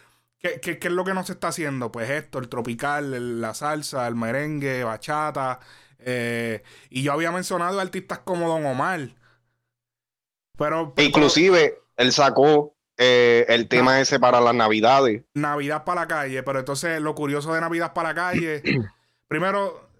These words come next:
Speaker 1: según me enteré, la canción se había pirateado antes, yo no sabía. La canción
Speaker 2: Eso no
Speaker 1: supuestamente
Speaker 2: sabía.
Speaker 1: que yo tampoco lo sabía, y yo, <laughs> y yo siempre estoy investigando y no sabía. Aparentemente los hardcore fanáticos de Don Omar,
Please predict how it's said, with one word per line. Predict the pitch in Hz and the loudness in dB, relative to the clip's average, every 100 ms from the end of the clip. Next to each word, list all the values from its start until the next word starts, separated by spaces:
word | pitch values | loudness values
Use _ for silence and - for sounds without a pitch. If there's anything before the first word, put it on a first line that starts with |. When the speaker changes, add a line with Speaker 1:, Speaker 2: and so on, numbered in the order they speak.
| _ _ 151 _ _ | _ _ _ _ _
Speaker 1:
según | 170 165 190 | -4 -2 -2
me | |
enteré, | 208 196 202 202 214 214 | -4 -4 -2 -2 -2 -4
la | 170 165 | -6 -6
canción | 165 147 | -6 -6
se | 156 190 | -6 -4
había | 185 | -2
pirateado | 185 185 165 170 185 170 | -2 -4 -2 -2 -2 -2
antes, | 156 180 165 139 | -4 -4 -6 -6
yo | 131 | -4
no | 151 | -4
sabía. | 190 160 156 156 120 _ _ _ _ _ _ _ | -4 -4 -2 -4 -6 _ _ _ _ _ _ _
La | 139 | -6
canción | 147 | 2
Speaker 2:
Eso | 123 123 | 4 6
no | 120 | 4
Speaker 1:
supuestamente | 110 117 107 104 | 4 6 6 4
Speaker 2:
sabía. | - | 2
Speaker 1:
que | 151 | -2
yo | 143 | -4
tampoco | 143 139 151 156 | -4 -6 -4 -2
lo | 160 | -2
sabía, | 170 185 233 214 175 | -4 -4 -2 -4 -4
y | 160 | -4
yo, | 170 | -2
<laughs> | 190 160 196 156 - - | -2 -2 -4 -6 -14 -14
y | 151 | -4
yo | 160 | -4
siempre | 156 165 180 | -4 -6 -6
estoy | 190 | -4
investigando | 190 185 185 190 202 196 | -2 -2 -2 -2 -2 -4
y | |
no | 170 156 | -4 -4
sabía. | - 180 208 190 160 | -4 -4 -2 -2 -2
Aparentemente | 143 151 156 185 180 180 170 | -4 -6 -4 -6 -4 -4 -2
los | 156 | -2
hardcore | 156 139 160 175 190 196 185 - | -4 -6 -4 -2 -2 -4 -10 -6
fanáticos | 185 180 185 190 | -6 -4 -4 -4
de | |
Don | 190 190 | -2 -2
Omar, | 180 190 180 | -2 -2 -4